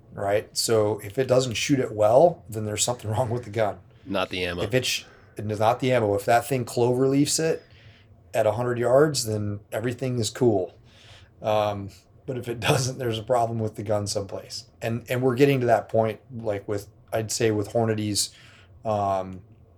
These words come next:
Speaker 1: the six five Creedmoor, the one forty E L D M load, that's very, very quickly taking over in the six five world as the quote unquote, um, I don't wanna be stealing brand names <laughs> here 'cause the, you know, the Q-tip thing and the, and the, um,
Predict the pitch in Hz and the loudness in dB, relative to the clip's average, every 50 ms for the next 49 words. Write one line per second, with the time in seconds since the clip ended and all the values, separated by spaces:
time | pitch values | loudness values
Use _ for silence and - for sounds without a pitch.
0 | - - 110 107 104 - - 117 - - - 117 110 104 104 - - 110 104 107 | -20 -12 -8 -2 -2 0 -2 -2 -4 0 2 4 4 4 2 -2 -6 -6 -4 -4
1 | 104 104 104 101 101 101 104 104 101 104 - - 110 104 101 104 101 95 - _ | -2 -2 0 0 0 -2 -2 -4 -4 -6 -4 -2 0 0 0 -2 -6 -6 -10 _
2 | _ _ - 135 117 113 107 104 107 104 104 104 104 107 110 107 110 113 110 - | _ _ -8 -4 0 0 0 0 -2 -4 -4 -4 -4 0 2 2 2 2 0 -2
3 | - - 113 110 107 107 - - 113 101 110 120 113 113 117 110 104 110 107 104 | -6 -6 -2 -2 0 0 -2 -8 -8 -4 -2 0 0 0 0 0 0 0 0 0
4 | 101 101 - - 113 107 - - 113 104 101 98 98 - - - 117 110 107 - | 0 -4 -6 -4 -4 -4 -4 -4 -4 -4 -4 -4 -6 -8 -8 -6 -6 -6 -6 -6
5 | 110 104 101 101 104 104 98 98 98 95 90 - - - - - - - - - | -8 -4 -2 -2 -2 -2 -4 -4 -4 -6 -6 -10 -14 -20 -20 -20 -20 -20 -16 -10
6 | 123 110 104 104 - - 117 110 - - - 113 107 107 104 98 104 104 101 98 | -8 -6 -2 0 0 0 0 -2 -4 2 4 4 6 6 4 2 -2 -2 -2 -4
7 | 95 95 90 - - 104 101 98 95 95 92 - - - - 123 - - - _ | -4 -6 -8 -6 -4 -2 -2 -2 -2 -2 -2 -2 -2 -4 -10 -18 -20 -20 -18 _
8 | - 104 - - - - 123 117 113 110 104 101 98 - - 110 101 98 95 92 | -8 -8 -8 -10 -6 -2 -2 0 0 0 -2 -2 -6 -4 -2 -2 -2 -2 -4 -8
9 | 92 - _ _ _ _ _ _ _ - - 104 101 98 98 98 - - - - | -10 -16 _ _ _ _ _ _ _ -10 -6 -4 -4 -4 -4 -6 -10 -16 -20 -20
10 | _ _ _ _ _ - 113 120 120 110 113 113 110 104 104 - - - 127 113 | _ _ _ _ _ -8 -6 -4 -2 -2 0 0 0 -2 -2 -2 -2 -2 -2 -2
11 | 110 104 101 98 104 101 101 101 104 104 104 98 98 104 - - - - 208 185 | -2 -4 -4 -4 -4 -2 -2 -2 -4 -6 -8 -10 -6 -6 -6 -6 -2 2 2 2
12 | - - - - 156 135 - - - - - - - - - - 117 123 123 135 | 2 2 -2 0 2 2 2 2 0 -6 -16 -18 -20 -20 -14 -4 -4 -4 -2 0
13 | 123 117 113 107 110 110 - - 127 120 120 - 110 104 104 - - 113 107 107 | 0 0 2 0 0 -2 -2 -2 -2 -2 0 0 0 0 0 -2 0 0 0 2
14 | 104 107 104 101 101 95 95 101 104 - - 110 107 107 104 104 101 98 95 95 | 0 -2 -4 -6 -6 -4 -6 -6 -6 -6 -8 -8 -6 -6 -6 -4 -4 -2 -2 -2
15 | 95 95 95 95 95 | -4 -4 -6 -10 -16